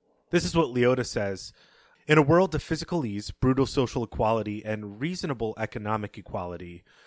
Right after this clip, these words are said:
exclusiveness and frivolity becomes the most sought after of all distinctions." So we just have to keep that in mind as we're talking about this world. So let's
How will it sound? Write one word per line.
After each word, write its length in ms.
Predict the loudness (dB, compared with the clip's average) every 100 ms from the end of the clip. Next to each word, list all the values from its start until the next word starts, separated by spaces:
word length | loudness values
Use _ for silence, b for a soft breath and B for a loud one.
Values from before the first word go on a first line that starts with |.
| b b b b
exclusiveness 800 | -4 -2 2 2 2 -2 -2 -2
and 100 | -4
frivolity 540 | -4 -2 2 2 0 -6
becomes 400 | -8 -6 -6 -6
the 60 |
most 260 | -6 -4 -2
sought 240 | 2 2
after 480 | 0 -4 -6 -16 -16 -16
of 160 | -8
all 340 | -6 -6 -8 _ -18
distinctions." 800 | -8 -6 -6 -10 -14 -16 -20 -20 b b
So 160 | 4 6
we 160 | 6 0
just 160 | 0
have 100 | 0
to 60 | -2
keep 180 | -4 0
that 140 | 0
in 100 | 0
mind 240 | -2 -4
as 100 | -6
we're 80 | -10
talking 400 | -6 -4 -4 -6
about 260 | -8 -8 -10
this 260 | -14 -14
world. 400 | -6 -4 -4 -6
So 300 | 0 0 0 -2
let's 300 | -4 -4